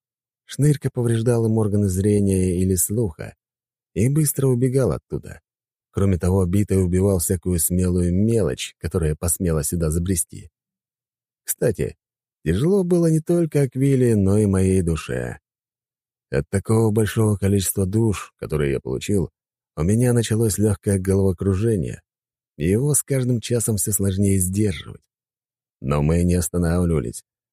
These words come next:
ведь знали, что это отличная тренировка, а еще усиление.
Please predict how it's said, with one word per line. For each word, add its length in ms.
ведь 160
знали, 420
что 180
это 180
отличная 600
тренировка, 840
а 120
еще 460
усиление. 800